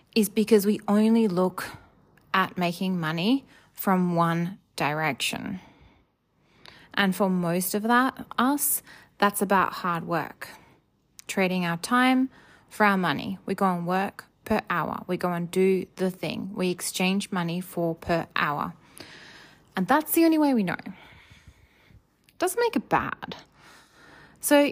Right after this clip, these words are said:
in this episode, my main aim is, and I've, I've know I've talked about this in other episodes, and I've talked about it in most of my courses.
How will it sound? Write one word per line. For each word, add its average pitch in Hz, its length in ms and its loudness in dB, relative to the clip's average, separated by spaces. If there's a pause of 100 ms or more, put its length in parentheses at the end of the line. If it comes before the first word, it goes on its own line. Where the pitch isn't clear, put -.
(140)
in 320 180 6
this 381 220 2
episode, 208 640 -2 (100)
my 240 160 4
main 269 380 6 (100)
aim 180 460 -2 (100)
is, 208 340 -2
and 226 80 2
I've, 226 280 0
I've 196 240 0
know 220 420 8
I've 196 160 2
talked - 240 -4
about 185 220 -6
this 180 160 -6
in 190 160 -4
other 180 180 -4
episodes, 185 480 -2
and 196 80 0
I've 180 100 -2
talked 180 200 -4
about 175 220 -2
it - 100 -6
in 175 260 -4
most 170 380 -2
of 185 80 -10
my 170 160 -4
courses. - 720 -6